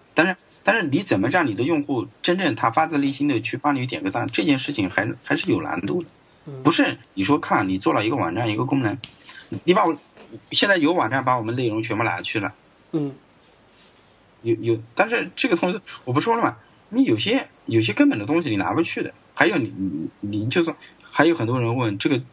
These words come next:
Speaker 1: 这个点赞的数据是怎么上去的？
Speaker 2: 嗯。
Speaker 1: 这个其实，其实关键还是靠你的一个时间的一个积累，还有你本身一如既往的保这样一种推荐的，推荐的相当于你的品质在嘛。
Speaker 2: 嗯，嗯。
Speaker 1: 进而才让用户觉得你这个点赞没有假。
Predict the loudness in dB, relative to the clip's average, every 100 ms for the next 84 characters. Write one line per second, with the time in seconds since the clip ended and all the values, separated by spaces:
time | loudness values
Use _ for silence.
0 | -16 -2 0 2 2 2 2 0 -2 0
1 | 0 -2 -2 -2 0 0 -4 -10 -12 -20
2 | _ _ _ -8 -6 0 2 2 0 0
3 | 0 -2 -10 -4 0 2 2 2 2 0
4 | -2 -2 -2 0 0 0 -2 -4 0 0
5 | 0 -4 -2 0 0 0 -4 -4 -4 -4
6 | -8 -20 -20 _ 0 2 0 -2 -2 0
7 | 0 -2 -2 0 0 0 -4 -6 -6 -4
8 | -4 -4 -12 -2 0 0 -2 -8 -6 0
9 | 0 -2 -4 -2 0 -2 -4 _ -20 -20
10 | -20 -20 -2 2 2 2 2 0 0 -2
11 | 2 2 2 0 0 2 2 0 -4 -12
12 | _ -4 -4 -4 -6 -14 -20 _ 0 0
13 | 2 -2 0 0 2 0 -2 0 -4 -2
14 | -2 0 0 -2 -2 -2 -2 -2 0 -2
15 | -4